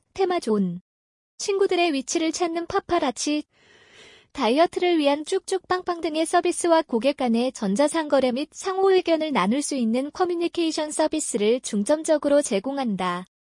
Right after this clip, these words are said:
한편 티티엘은 탑 서비스를 이용하려면 브라우저가 내장된 N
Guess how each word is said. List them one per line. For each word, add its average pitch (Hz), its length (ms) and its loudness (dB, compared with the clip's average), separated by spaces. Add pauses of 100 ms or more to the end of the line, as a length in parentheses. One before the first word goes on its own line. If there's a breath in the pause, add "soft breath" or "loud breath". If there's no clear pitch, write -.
(420)
한편 349 460 0
티티엘은 320 640 0 (380)
탑 - 160 -2
서비스를 339 580 0
이용하려면 247 840 2
브라우저가 294 640 2
내장된 254 560 2
N 185 300 0